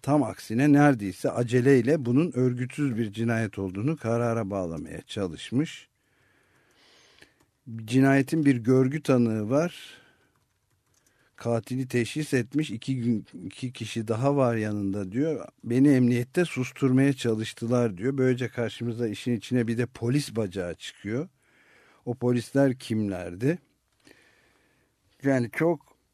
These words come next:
Danıştay cinayetinin faili eğer o, olay yerinde yakalanmasaydı bütün Türkiye karma karışık olacaktı. Çünkü o zamanki Cumhurbaşkanı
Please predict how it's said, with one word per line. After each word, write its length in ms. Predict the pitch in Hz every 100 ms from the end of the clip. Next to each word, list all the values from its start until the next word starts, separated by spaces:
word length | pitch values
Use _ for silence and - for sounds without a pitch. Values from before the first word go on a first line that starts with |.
| _ _ _ _ _ _ _ _ - 95
Danıştay 500 | 113 120 113 139 143
cinayetinin 600 | 123 127 117 107 113 113
faili 580 | 117 110 104 110 110 -
eğer 340 | 120 120 117 95
o, 60 | 117
olay 540 | 117 - 120 123 127
yerinde 500 | 120 107 101 104 98
yakalanmasaydı 920 | 104 104 - 131 139 113 98 110 156
bütün 240 | 147 160 147
Türkiye 340 | 120 117 156
karma 360 | 147 147 127 110
karışık 460 | 104 98 - 90
olacaktı. 520 | 98 90 95 80 - 87
Çünkü 240 | 107 104
o 120 | 101
zamanki 440 | 117 123 110 104 110
Cumhurbaşkanı 1000 | 120 120 123 104 101 - - 104 135